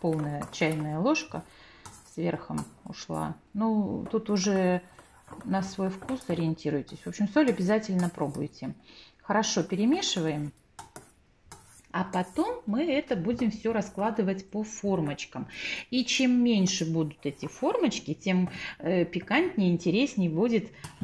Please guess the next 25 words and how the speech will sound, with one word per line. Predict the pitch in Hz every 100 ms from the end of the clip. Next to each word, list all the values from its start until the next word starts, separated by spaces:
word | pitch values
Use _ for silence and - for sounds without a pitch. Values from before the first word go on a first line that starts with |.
| - -
подача | 165 165 208 -
нашей | 170 165 185 - 180 170 175
закуски. | 185 165 143 -
Сначала | 269 269 254 185
я | 185 208
использую | 208 - 208 175 170 165
вот | 180 -
такую | 185 - 160
вот, | 156 160 -
э, | 160 160 156
минажницу. | 160 170 285 349 311 302 - 254
Ее | 208 196
даже | 170 160 165 160
и |
на | 165
стол | - - 285 294
очень | 285 277 254 254
красиво | - 254 - 247 233
можно | 226 226 214 214 208 202 202 196 185
подать, | 208 185 190
закуску. | 175 196 196 185 - 170
Соусники | - 294 330 294 269 262
вот | 254 -
такие | 240 - 240
использую. | - 240 220 202 220